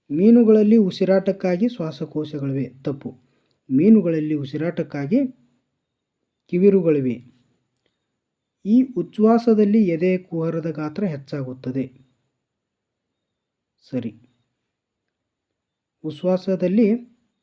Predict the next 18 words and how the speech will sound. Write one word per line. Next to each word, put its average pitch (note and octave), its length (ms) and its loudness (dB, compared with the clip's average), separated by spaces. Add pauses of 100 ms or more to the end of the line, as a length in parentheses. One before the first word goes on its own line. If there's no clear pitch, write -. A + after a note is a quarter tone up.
(120)
ಉಚ್ಛ್ವಾಸದಲ್ಲಿ F#3 800 0
ಎದೆಯ E3+ 260 0
ಕುಹರದ D#3+ 420 -6
ಗಾತ್ರ D3+ 320 -6 (680)
ಹೆಚ್ಚಾಗುತ್ತದೆ. B2 760 -8 (2500)
ಪ್ರಶ್ನೆ D3+ 420 -2
ಎಂಟು, E3 540 -2 (500)
ಪ್ರಶ್ನೆ D3+ 320 -6
ಎಂಟು, E3 400 -4 (480)
ಜೀವಿಗಳ G#3 520 6
ಉಸಿರಾಟಕ್ಕೆ E3 720 -2
ಸಂಬಂಧಿಸಿದ D3+ 720 -2
ಕೆಲವು D3+ 540 -4
ಪದಗಳು D3+ 460 -2
ಅಂಟಿಕೊಂಡ್-, E3 760 -4
ಅ-, D3+ 260 -4
ಅಡಗಿಕೊಂಡಿರುವ E3 640 0
ಅಕ್ಷರಗಳ D#3 440 -4